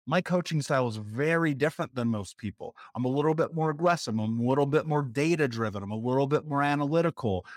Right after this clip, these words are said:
And so is there an emotional capacity? Yes, of course, but I'm not emotion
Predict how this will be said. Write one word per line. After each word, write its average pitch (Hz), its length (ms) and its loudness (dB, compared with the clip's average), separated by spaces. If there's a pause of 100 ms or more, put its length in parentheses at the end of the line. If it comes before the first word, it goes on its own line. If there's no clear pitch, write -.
(140)
And 139 180 -2
so 131 320 0 (120)
is 131 120 -2
there 135 100 0
an 131 80 0
emotional 127 440 -2
capacity? 165 640 -6 (220)
Yes, 151 400 0
of 135 140 -4
course, 143 500 2 (220)
but 151 100 -2
I'm 165 120 2
not 165 220 0
emotion 139 680 -2